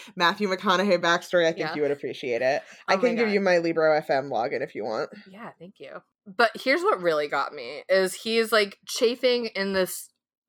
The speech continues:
Speaker 2: completely unhinged family, and there's all kinds of just, like, weird little rules and, like, lectures they give him, and they, like, don't like to let him leave the house. He,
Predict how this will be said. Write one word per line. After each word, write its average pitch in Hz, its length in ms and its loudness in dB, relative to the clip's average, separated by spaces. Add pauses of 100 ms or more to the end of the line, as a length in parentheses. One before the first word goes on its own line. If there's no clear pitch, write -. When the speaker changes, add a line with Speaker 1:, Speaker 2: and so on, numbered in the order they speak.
Speaker 2:
completely 214 580 -2
unhinged 180 580 -2
family, 147 640 -6 (380)
and 202 140 4
there's 214 140 4
all 214 240 4
kinds 320 260 0
of 247 60 -12
just, - 180 -8
like, 208 120 -2
weird 185 260 0
little 185 180 4
rules 165 580 4
and, 175 220 0
like, 156 160 0
lectures 160 480 -2
they 170 120 2
give 156 200 -2
him, 156 320 -4
and 160 180 -6
they, 160 100 0
like, 160 260 -4
don't 160 200 0
like 156 180 -4
to 180 100 -2
let 156 260 -2
him 151 440 -4 (320)
leave 175 240 -6
the 175 80 -4
house. 233 540 2
He, 311 460 -2